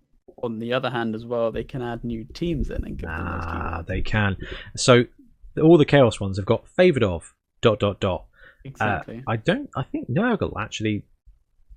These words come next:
Speaker 2: does Nurgle have favoured? Oh, it has favoured of Nurgle.
Speaker 1: I think it's favoured of Nurgle.
Speaker 2: Yeah, yeah. Um,
Speaker 1: But I don't think there's any specifically Nurgle stars.
Speaker 2: No, I mean, Lude Grip's disappeared, Ripper's disappeared. There's a, there's a whole, uh, extra,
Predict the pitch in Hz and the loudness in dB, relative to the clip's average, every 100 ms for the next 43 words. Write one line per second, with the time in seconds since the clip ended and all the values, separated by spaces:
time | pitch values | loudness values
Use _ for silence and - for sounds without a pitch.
0 | _ - - 214 247 240 165 - - 147 | _ -10 -4 -4 -2 -4 -6 -10 -6 -6
1 | 196 - 160 170 170 151 127 110 104 127 | -6 -4 -2 -2 -2 -2 -2 -2 -2 -4
2 | - 123 113 104 107 104 95 147 143 143 | 0 2 2 0 0 0 0 0 -2 0
3 | 147 127 120 110 101 98 107 90 85 - | 0 0 0 -2 -2 2 2 4 0 -4
4 | _ - _ _ _ _ _ _ _ _ | _ -20 _ _ _ _ _ _ _ _
5 | 120 120 120 113 117 117 110 110 113 107 | -2 -2 0 0 0 -2 -4 -2 -2 -2
6 | - 117 - 110 104 104 104 110 - 104 | -6 -14 -12 -12 -10 -10 -10 -14 -12 -12
7 | 135 143 120 135 117 95 107 101 104 95 | -12 -14 -4 0 0 2 2 2 2 0
8 | 101 _ - 120 123 120 117 - _ 117 | -6 _ 0 2 4 4 2 -2 _ -2
9 | 120 - 117 107 98 113 - 117 120 - | -2 2 4 4 2 0 0 -4 -8 -10
10 | - 110 110 - 107 104 104 101 - 110 | -2 2 2 2 -2 0 -2 -2 -6 -4
11 | - 107 135 120 113 - 120 120 131 - | -2 -2 0 0 -2 -8 -4 -2 -2 -4
12 | 123 110 | -2 -2